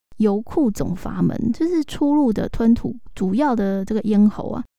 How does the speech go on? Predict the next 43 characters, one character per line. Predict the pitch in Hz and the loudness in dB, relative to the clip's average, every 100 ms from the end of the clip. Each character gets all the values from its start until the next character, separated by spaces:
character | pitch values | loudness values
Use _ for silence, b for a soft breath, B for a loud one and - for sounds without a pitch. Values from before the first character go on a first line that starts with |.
| _ _ _ _ | _ _ _ _
因 | - 370 | 2 4
为 | 349 | 4
只 | - 202 | 2 0
要 | 240 294 | 2 2
在 | 294 277 | 0 0
这 | 247 | 0
个 | 247 214 | 0 -2
中 | 240 240 | 2 4
东 | 240 233 233 | 6 4 4
地 | 240 | 0
区， | 208 - 208 208 233 b b b - - | -4 -2 0 0 -4 b b b -20 -2
呃， | 233 226 | 0 2
从 | - 262 | 4 4
中 | 269 359 | 4 4
东 | 359 | 4
地 | 349 | 4
区 | |
的 | 302 | 4
石 | - 226 | 2 2
油 | 220 | 2
都 | 226 | 2
是 | 262 | 2
从 | 240 190 | 4 2
这 | 185 | 2
边 | 226 | 4
运 | 214 | 2
出 | 190 190 | 2 -2
去 | 190 170 | -2 -4
的 | - | -4
啦， | - - | -8 -8
基 | - | -6
本 | 196 - | -4 -6
上。 | 180 - - _ _ _ - | -6 -8 -12 _ _ _ -4
所 | 277 | 2
以 | 330 277 - - 214 | 4 2 -2 -6 -8
水 | - 220 | -4 -2
路 | 202 285 | 0 0
一 | 214 | 2
定 | 240 | 2
是 | 226 214 | 2 0
走 | - - | -6 -6
这 | 202 - | -4 -4
里。 | - | -6